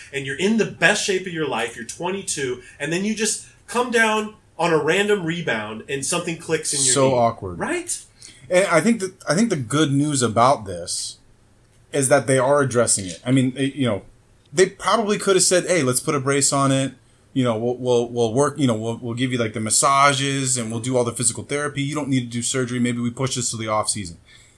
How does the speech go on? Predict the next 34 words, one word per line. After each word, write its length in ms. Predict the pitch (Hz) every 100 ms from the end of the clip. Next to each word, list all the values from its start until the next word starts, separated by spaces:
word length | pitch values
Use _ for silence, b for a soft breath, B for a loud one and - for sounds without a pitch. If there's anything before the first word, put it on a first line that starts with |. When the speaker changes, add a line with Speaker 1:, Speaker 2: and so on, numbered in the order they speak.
| _
Speaker 2:
'Cause 120 | 160 156
they 100 | 165
could 160 | 226
have 100 | 180
done 180 | 143 123
that 160 | 95 90
with 140 | 98
him. 180 | 98 80
And, 180 | 135 151
and 380 | 160 151 135 131
from 180 | - 143
Speaker 1:
It 20 |
Speaker 2:
what, 60 | 143
Speaker 1:
wasn't 200 | 147 135
that 240 | 131 139
bad. 160 | 113 127
Speaker 2:
from 140 | 170 175
everything 400 | 185 226 226 208
that 100 | 180
I 100 | 165
read 200 | 160 156
about 200 | 143 139
this 200 | 135 -
injury 400 | 165 165 127 113
Speaker 1:
Mm-hmm. 80 | 113 131
Speaker 2:
is, 280 | 123 -
you 80 | 151
know, 160 | 120 117
yes, 300 | 143 156 -
it's 200 | 135 127
pretty 560 | - 160 151 139 127 -
uncomfortable. 840 | 127 113 - 185 165 107 85 101 - b b b b
Uh, 180 | 131 123
but 180 | 120